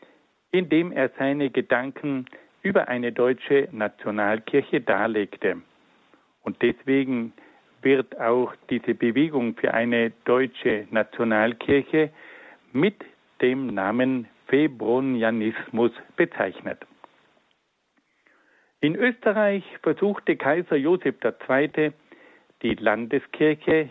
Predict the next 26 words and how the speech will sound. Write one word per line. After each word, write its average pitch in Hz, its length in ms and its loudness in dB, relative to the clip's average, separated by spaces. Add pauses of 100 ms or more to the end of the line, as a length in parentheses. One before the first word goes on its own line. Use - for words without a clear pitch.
(140)
der 123 160 0
absoluten 160 1000 -2 (120)
Staatshoheit 156 880 0 (100)
zu 156 80 0
unterstellen. 151 800 -2 (920)
Er 123 200 2
griff 151 260 -2 (140)
persönlich 165 640 2 (160)
in 135 180 0
die 113 120 0
Gestaltung 123 680 0
der 123 120 2
Gottesdienste 160 960 0
ein. 131 320 0 (720)
Er 127 140 4
verfügte 160 640 -2
über 139 360 0
die 123 180 -6
kirchlichen 135 640 0
Feiertage 151 800 2 (680)
und 202 240 0
legte 160 420 0
die 123 180 -2
Ausbildung 160 920 -2
der 110 120 2
Priester 151 680 -2